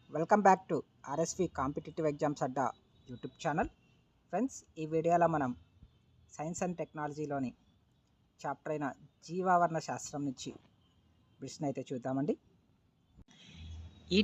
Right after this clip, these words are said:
టాపిక్లో మనం బాగా ఫోకస్ చేయాల్సిన అంశాలు ఏంటంటే జీవావరణ శాస్త్రం నిర్వచనాలు, జీవావరణ శాస్త్రంలోని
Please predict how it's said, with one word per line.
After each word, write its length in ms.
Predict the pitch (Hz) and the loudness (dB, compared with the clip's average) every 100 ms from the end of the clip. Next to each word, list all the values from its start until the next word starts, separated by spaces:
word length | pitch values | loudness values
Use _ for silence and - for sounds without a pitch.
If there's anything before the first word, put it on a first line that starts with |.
| 208 | 10
టాపిక్లో 420 | 208 240 233 214 - - - - - - - - 151 | 10 8 6 4 2 -14 -20 -20 -20 -20 -20 -10 0
మనం 160 | 160 151 | 2 8
బాగా 220 | 151 175 165 - - - | 10 10 8 6 -16 -6
ఫోకస్ 340 | 156 - 160 - | -4 0 -2 0
చేయాల్సిన 360 | 151 139 131 139 123 - | 0 0 0 -4 -6 -10
అంశాలు 320 | 139 - 139 139 | -8 -4 -2 -2
ఏంటంటే 300 | 131 127 - - - - - - - - - - - | -4 0 -2 0 -8 -8 -18 -18 -16 -18 -20 -8 -2
జీవావరణ 440 | 175 190 190 185 180 175 | 2 8 10 10 10 8
శాస్త్రం 340 | 165 - 247 - - - - - _ _ - | 8 6 -4 -4 -20 -20 -20 -20 _ _ -10
నిర్వచనాలు, 640 | 143 - - 156 139 151 240 _ - - - - - - - - - - - - - - - - - - - - - - - - - - - - - - - - | 2 4 4 2 2 0 -6 _ 6 6 4 -8 -20 -18 -18 -18 -20 6 6 6 -2 -16 -20 -20 -20 -20 -20 -20 -20 -20 -20 -20 -20 -20 -20 -20 -20 -20 -20 -2
జీవావరణ 440 | 180 185 180 170 160 160 | 4 8 10 8 6 4
శాస్త్రంలోని 640 | 147 - 165 165 156 131 | 2 0 0 2 2 2